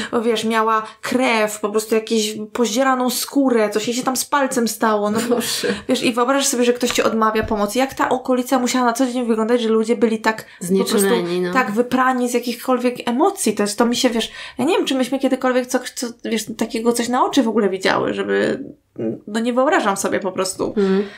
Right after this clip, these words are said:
Speaker 1: W każdym razie tam jej odmówiono pomocy i ona gdzieś tam pobiegła kilka ulic dalej i zobaczyła auto policyjne, więc tam, wiesz, zamachała i, e, ona w ogóle też jak się przepychali, to ona w-,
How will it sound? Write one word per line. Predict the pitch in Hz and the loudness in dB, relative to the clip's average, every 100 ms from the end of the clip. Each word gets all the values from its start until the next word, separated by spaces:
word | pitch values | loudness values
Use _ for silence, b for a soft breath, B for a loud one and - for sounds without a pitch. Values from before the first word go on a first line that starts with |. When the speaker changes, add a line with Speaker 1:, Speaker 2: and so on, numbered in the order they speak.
| B B - | B B -8
Speaker 1:
W | |
każdym | - 247 254 247 | 0 0 2 2
razie | 240 233 226 220 | 2 2 0 2
tam | 247 262 | 0 2
jej | 247 | 0
odmówiono | 233 226 254 233 | 0 0 0 0
pomocy | 220 214 277 277 | 0 2 2 2
i | |
ona | 247 226 | 2 0
gdzieś | 220 | 0
tam | - 220 | 0 0
pobiegła | 220 247 240 | 0 2 2
kilka | 226 240 240 | 2 0 2
ulic | 220 214 202 | 2 2 0
dalej | 220 247 240 - | 2 2 2 0
i | |
zobaczyła | 208 214 214 226 | 0 0 0 0
auto | - 214 214 220 | 2 2 0 -2
policyjne, | 214 220 214 233 220 214 | 0 0 2 0 2 0
więc | 208 208 | -2 -4
tam, | 208 196 208 | -4 -4 -4
wiesz, | 196 | -2
zamachała | 214 208 208 214 208 208 196 | 0 2 2 2 4 4 2
i, | 196 196 190 190 190 B B B B _ - - - _ - - | -2 -8 -8 -12 -14 B B B B _ -14 -14 -20 _ -10 -2
e, | 202 202 | 0 0
ona | 226 233 | 2 2
w | 240 | 2
ogóle | 262 247 | 2 2
też | 254 | 2
jak | 240 - | 2 -2
się | - | -2
przepychali, | - 247 240 247 | 0 0 2 2
to | 247 | 2
ona | 247 | 0
w-, | 240 - | -2 -4